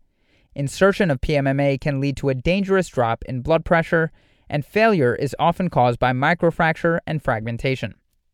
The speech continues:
Silicones are polymers that are often used for replacement in non-weight-bearing joints. Disadvantages of silicones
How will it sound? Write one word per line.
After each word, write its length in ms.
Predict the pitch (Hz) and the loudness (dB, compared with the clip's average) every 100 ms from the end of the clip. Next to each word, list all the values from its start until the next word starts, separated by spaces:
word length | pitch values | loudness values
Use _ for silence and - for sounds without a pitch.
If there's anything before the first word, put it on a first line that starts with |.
| _ _ _ _ _ _ | _ _ _ _ _ _
Silicones 720 | - - 240 220 156 120 127 - | -10 0 2 2 2 0 -2 0
are 80 | 147 | 0
polymers 580 | - 165 170 170 170 - | 0 0 0 0 0 2
that 140 | 135 | 0
are 80 | - | 0
often 320 | 151 190 196 165 | 0 0 2 0
used 220 | 139 - | 0 -2
for 120 | 127 | -2
replacement 640 | 120 - 170 165 170 - | -2 -2 -2 0 -2 -4
in 200 | 147 139 | -4 -2
non-weight-bearing 720 | 156 196 180 131 120 123 120 | 0 0 2 0 0 -2 -2
joints. 440 | 123 113 123 - - _ _ _ _ _ _ | -2 0 -2 -8 -20 _ _ _ _ _ _
Disadvantages 760 | 214 226 190 147 131 123 123 127 | 4 6 4 4 2 0 0 0
of 100 | 117 | 0
silicones 600 | 147 123 - 120 131 | 2 0 2 0 -2